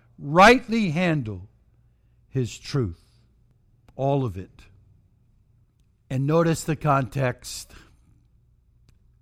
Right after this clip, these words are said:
This is the whole series. Verse one, "I solemnly charge you in the presence of God and Christ, who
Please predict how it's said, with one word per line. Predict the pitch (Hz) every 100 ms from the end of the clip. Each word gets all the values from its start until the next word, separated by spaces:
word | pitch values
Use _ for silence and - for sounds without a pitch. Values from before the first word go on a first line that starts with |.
| -
This | 117 110
is | 123
the | 117 117
whole | 135 123
series. | - 131 110 98 92 85 - - _ _ _ _ _
Verse | 98 113 127 -
one, | 104 107 110 107 107 _ _ _ _ _ _
"I | - 120
solemnly | - 143 156 156 151 151
charge | 143 - 147 143 117
you | 147
in | 143
the | 139
presence | - 151 147 143 117
of | 147 117
God | 135 139 139
and | 139 -
Christ, | 139 139 139 - - _ _ _ _ _
who | 139 147 143 139 143 139